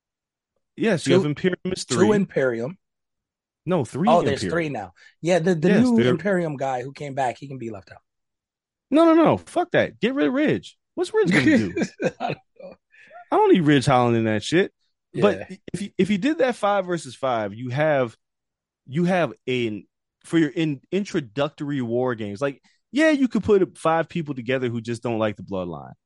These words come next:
Speaker 1: But that's not really as fun as, like, two factions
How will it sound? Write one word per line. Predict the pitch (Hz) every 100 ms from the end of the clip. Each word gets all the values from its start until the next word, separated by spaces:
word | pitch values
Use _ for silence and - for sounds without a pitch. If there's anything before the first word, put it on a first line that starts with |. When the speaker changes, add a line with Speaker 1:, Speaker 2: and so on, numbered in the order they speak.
| _
Speaker 1:
But | 392 539 453 -
that's | 415 -
not | -
really | - 208
as | 185 -
fun | 185 175 131
as, | 107 123 120 110
like, | 117 110 - _ _ _ _ _ _ -
two | 214 196
factions | - 160 151 - - 104 98 95